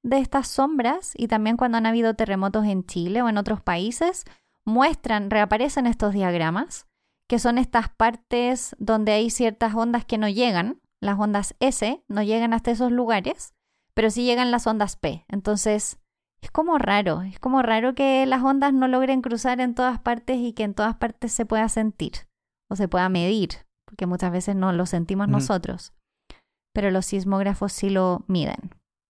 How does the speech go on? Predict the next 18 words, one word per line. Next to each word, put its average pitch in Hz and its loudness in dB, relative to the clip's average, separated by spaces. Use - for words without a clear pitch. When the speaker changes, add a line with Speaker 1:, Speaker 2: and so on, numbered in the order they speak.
Speaker 1:
Y 233 4
bueno, 277 2
su - 0
reconocimiento 240 2
mayor 285 2
es 233 -4
en 240 2
mil 233 2
novecientos 226 0
setenta 202 0
y 208 0
uno, 320 0
siendo 240 0
la 226 2
primera 233 0
mujer 285 0
que 220 2
gana 254 0